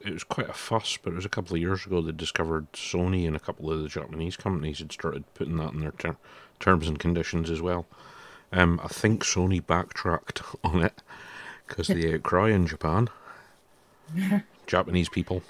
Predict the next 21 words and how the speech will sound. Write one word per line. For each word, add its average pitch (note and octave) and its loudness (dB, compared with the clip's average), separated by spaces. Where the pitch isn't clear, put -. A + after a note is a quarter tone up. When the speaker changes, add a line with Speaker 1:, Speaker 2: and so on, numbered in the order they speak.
Speaker 1:
yeah, D#2+ -2
you D#2 -4
don't D2+ -2
wanna D2 -2
annoy D2 -4
them. D2 -6
Yeah, D#2+ -10
yeah. E2 -12
Their E2+ -2
home F2 2
market. D#2+ 0
Speaker 2:
There's G#3+ 2
a, F3 2
well, A3+ 2
yeah, D#3 4
and E3 -2
there's D#3+ -2
a C#3 -2
lot B2+ 2
of A#2+ -4
them. - -16